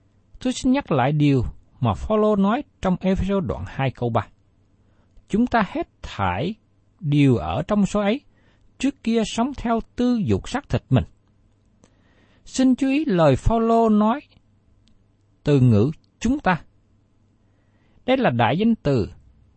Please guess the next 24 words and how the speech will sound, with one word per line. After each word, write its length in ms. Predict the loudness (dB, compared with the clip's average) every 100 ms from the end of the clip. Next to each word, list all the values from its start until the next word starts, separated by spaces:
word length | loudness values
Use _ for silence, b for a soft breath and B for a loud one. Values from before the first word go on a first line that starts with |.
| _ _ _
ngôi 480 | 2 4 4 4 2 0
thứ 120 | 0
nhất 140 | 0 _ _ -20 -16
số 180 | -4
nhiều. 260 | 2 2 0 -12 _ _ _ _ _ _ _ -4
Phaolô 380 | 4 6 6
đặt 200 | 4 -2 _ _
chính 140 | -6 -2
mình 300 | 4 4 2 -4 _
chung 320 | -2 2 2 2
với 100 | 0
đám 220 | 0 0
đông. 140 | 0 -2 _ _ _ _ _ b b b b b b
Các 200 | -4 -2
bạn 300 | 0 2 2
và 100 | 0 0
tôi 160 | 2 4
ngày 180 | 4
nay 300 | 2 2 0 -4 _
cũng 200 | -2 0
cần 240 | 0 0 0
làm 200 | -4 -6
như 120 | -2
thế. 220 | -2